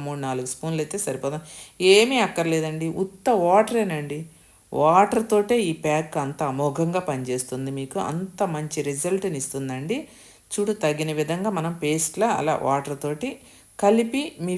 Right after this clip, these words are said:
ఫేస్‌కి కానీ హ్యాండ్స్‌కి కానీ ప్యాక్‌లా వేసుకోవాలంటే ఇలా కలుపుకోవాలండి. లేదంటే ఇలా కలుపుకున్నది మీరు స్నానానికి వెళ్ళినప్పుడు బాడీ మొత్తం కూడా అప్లై చేసుకొని, మీరు తోముకుంటూ స్నానం చేశారు అంటే, మీ స్కిన్ అనేది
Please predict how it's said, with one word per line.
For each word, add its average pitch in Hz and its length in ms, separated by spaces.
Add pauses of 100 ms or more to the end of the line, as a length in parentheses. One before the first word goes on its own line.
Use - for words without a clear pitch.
ఫేస్‌కి 208 440
కానీ 208 280
హ్యాండ్స్‌కి 170 440
కానీ 180 200 (160)
ప్యాక్‌లా 190 520
వేసుకోవాలంటే 175 640
ఇలా 127 100 (100)
కలుపుకోవాలండి. 131 720 (460)
లేదంటే 226 400 (120)
ఇలా 175 140 (100)
కలుపుకున్నది 185 640 (400)
మీరు 220 180
స్నానానికి 165 580
వెళ్ళినప్పుడు 165 400 (120)
బాడీ 139 300
మొత్తం 151 300 (140)
కూడా 170 220
అప్లై 139 240 (100)
చేసుకొని, 147 500 (640)
మీరు 139 200 (120)
తోముకుంటూ 170 580
స్నానం 147 340 (120)
చేశారు 143 520 (120)
అంటే, 131 260 (680)
మీ 139 140 (160)
స్కిన్ 139 340 (100)
అనేది 143 300